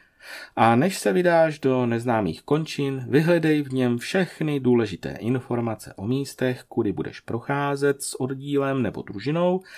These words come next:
či na osamělé tvé cestě. Nespoléhej na paměť, základní údaje si vždycky poznamenej do skautského zápisníku.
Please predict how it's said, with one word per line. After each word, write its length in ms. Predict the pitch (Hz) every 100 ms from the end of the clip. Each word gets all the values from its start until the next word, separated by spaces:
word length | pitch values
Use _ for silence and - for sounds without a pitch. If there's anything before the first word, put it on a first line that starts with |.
| - - -
či 320 | - 185 196
na 340 | 143 113 110
osamělé 760 | 104 107 - 123 120 117 113 113
tvé 300 | - 82 82
cestě. 500 | - 123 - 110 85 - _ -
Nespoléhej 920 | 104 98 92 - 104 117 120 117 117
na 120 | 95
paměť, 600 | 95 123 127 131 131 131 _ - - - - - _ _
základní 640 | 92 107 104 117 107 95
údaje 460 | 92 113 131 113 101
si 220 | - 78
vždycky 600 | 82 90 180 - - 151
poznamenej 840 | 147 120 113 117 117 113 107 104 104
do 380 | 98 117 151 190
skautského 800 | - - 95 - - 110 135
zápisníku. 920 | 208 143 90 80 - 82 78 85 82